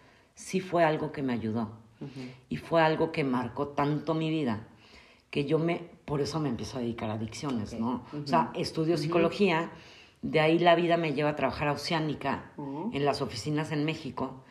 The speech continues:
Speaker 1: y de, de repente la vida me trae a Querétaro, trabajo en una clínica aquí, y luego me voy a, a Reencuentro, ¿no?
Speaker 2: Ujú.
Speaker 1: Pero, entonces muchos pacientes me decían, "Es que tú no sabes lo que es un internamiento". Yo les decía, "No, a ver, espérame, no, no, sí lo
Speaker 2: Ujú.
Speaker 1: sé, yo lo viví".
Speaker 2: Ujú.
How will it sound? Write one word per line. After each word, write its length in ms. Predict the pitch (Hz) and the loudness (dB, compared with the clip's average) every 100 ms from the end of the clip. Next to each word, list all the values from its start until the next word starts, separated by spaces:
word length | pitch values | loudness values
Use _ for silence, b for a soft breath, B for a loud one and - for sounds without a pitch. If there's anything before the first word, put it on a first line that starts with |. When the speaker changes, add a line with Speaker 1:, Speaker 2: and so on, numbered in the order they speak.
| B B B - | B B B -6
Speaker 1:
y 140 | 156 | 2
de, 160 | 165 175 | 2 2
de 200 | 143 135 | -2 -4
repente 380 | 147 170 165 | -2 -2 0
la 120 | 165 151 | 2 4
vida 180 | 151 | 2
me 100 | 143 | 0
trae 280 | - 143 147 | 0 0 2
a 60 | 147 | 2
Querétaro, 480 | 156 151 143 143 139 | 0 0 0 -2 -2
trabajo 300 | 123 123 147 | -2 -2 -4
en 60 | |
una 120 | 139 | -4
clínica 380 | 135 139 139 139 | -4 -4 -2 -4
aquí, 220 | - 147 | -6 -4
y 40 | 147 | -2
luego 240 | 147 131 | 0 0
me 120 | 135 | 0
voy 220 | 110 120 127 | -2 -2 -2
a, 100 | 123 | -2
a 180 | 110 110 | -4 -6
Reencuentro, 540 | 110 110 117 98 98 | -6 -4 -6 -6 -8
¿no? 160 | 104 156 | -6 -6
Speaker 2:
Ujú. 180 | 143 135 120 B B B - | -6 -10 -12 B B B -2
Speaker 1:
Pero, 500 | 160 160 156 - - - - _ | 2 2 0 -4 -16 -20 -20 _
entonces 280 | - 160 165 | -8 -6 0
muchos 320 | 185 185 190 | 2 2 0
pacientes 380 | 185 170 170 160 | -4 -4 -4 -4
me 60 | 156 | -4
decían, 220 | 156 170 | -2 -2
"Es 100 | 170 | 0
que 100 | 202 | -2
tú 160 | 196 185 | -2 -2
no 140 | 180 | 0
sabes 340 | 180 170 160 143 | 2 2 2 -2
lo 120 | 143 | -2
que 60 | 143 | -6
es 120 | - | -4
un 100 | 156 | -4
internamiento". 600 | 131 120 120 127 151 120 | -4 -4 -2 0 -2 -2
Yo 140 | 113 | -2
les 180 | 135 135 | -2 -2
decía, 220 | 123 127 | -2 -2
"No, 180 | 131 147 | -2 0
a 100 | 135 | 2
ver, 100 | 131 | 2
espérame, 300 | 123 135 120 - B B - | -2 -4 -4 -6 B B -6
no, 100 | 123 | -4
no, 220 | 127 127 | -2 -4
sí 180 | - 139 | -4 -2
lo 80 | 139 | -2
Speaker 2:
Ujú. 80 | 151 | 0
Speaker 1:
sé, 180 | 127 - B B | -2 -6 B B
yo 220 | 117 147 | -2 2
lo 120 | 147 123 | 2 2
viví". 300 | 110 107 - - _ - | 0 -4 -8 -16 _ -16
Speaker 2:
Ujú. 280 | 131 131 | -12 -10